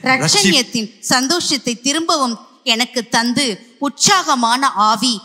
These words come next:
Speaker 2: என்னை தாங்கும்படி செய்யும்.
Speaker 1: தாவீது சொல்றாரு, "எனக்கு மீண்டும் அந்த ரட்சிப்பின் சந்தோஷத்தை எனக்கு தாங்க. ஏன்னா அதை நான் இழந்துட்டேன். அதை இழந்துட்டபடினால மீண்டும் இடத்துல கேட்கிறேன், ஆண்டவரே, எனக்கு மீண்டும்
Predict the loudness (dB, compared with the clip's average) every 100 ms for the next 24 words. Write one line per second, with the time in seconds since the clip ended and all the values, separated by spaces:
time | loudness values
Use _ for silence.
0 | -8 -4 0 -2 0 2 2 2 -2 -4
1 | -4 -4 -4 -2 -4 -6 -12 _ _ -6
2 | -4 -4 -6 -6 -6 -6 -10 -18 -20 _
3 | -10 -6 -4 -2 0 -2 -4 -8 -20 _
4 | _ _ -10 -6 -4 -4 -6 -4 -2 -4
5 | -6 -6 -4 -6 -12 -14 -8 -6 -8 -6
6 | -6 -4 -6 -6 -8 -8 -12 _ -12 -10
7 | -10 -8 -10 -10 -16 -20 _ _ -20 _
8 | -4 -2 0 0 0 0 0 -2 -4 -6
9 | -12 -16 _ _ _ -6 -2 0 0 0
10 | -2 -4 -2 -2 -2 -2 -4 -6 -8 -20
11 | -8 -4 -2 -2 -2 -4 -2 -4 -2 -4
12 | -2 -4 -4 -4 -4 -6 -10 -20 -14 -8
13 | -6 -4 -4 -2 0 0 0 -2